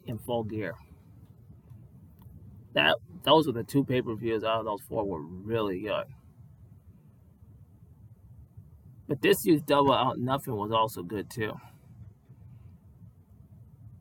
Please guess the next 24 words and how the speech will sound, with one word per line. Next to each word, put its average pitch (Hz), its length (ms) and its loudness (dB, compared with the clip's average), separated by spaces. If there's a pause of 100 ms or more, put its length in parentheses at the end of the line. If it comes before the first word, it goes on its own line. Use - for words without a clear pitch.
(720)
I 151 80 0
think 131 240 0
Double 135 240 4
or 139 160 4
Nothing, 120 600 -2
and 110 100 -6
I, 104 160 -2 (120)
and, 120 240 -4 (160)
and 110 280 -4
the 107 80 -4
way 120 160 0
the 131 100 0
matches 120 420 -2
are 110 80 -4
looking 113 320 -4
at 113 120 -4 (240)
all, 117 200 6
I 101 160 0
could - 160 -16
be 95 120 -4
really 95 480 -2
good 85 200 -4
this 85 140 -8
fall. 90 380 -4